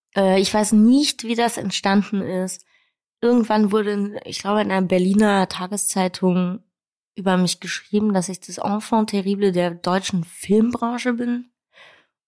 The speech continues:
Und dieses Gerücht hält sich stark seitdem.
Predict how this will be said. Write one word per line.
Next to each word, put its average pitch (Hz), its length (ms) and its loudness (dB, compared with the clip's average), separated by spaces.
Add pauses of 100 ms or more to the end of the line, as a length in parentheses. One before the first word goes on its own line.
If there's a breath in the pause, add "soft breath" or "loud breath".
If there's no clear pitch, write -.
Und 190 720 2 (140)
dieses 180 600 -2 (360)
Gerücht 180 680 0
hält 208 280 0
sich - 180 -4
stark - 720 -2
seitdem. 214 800 2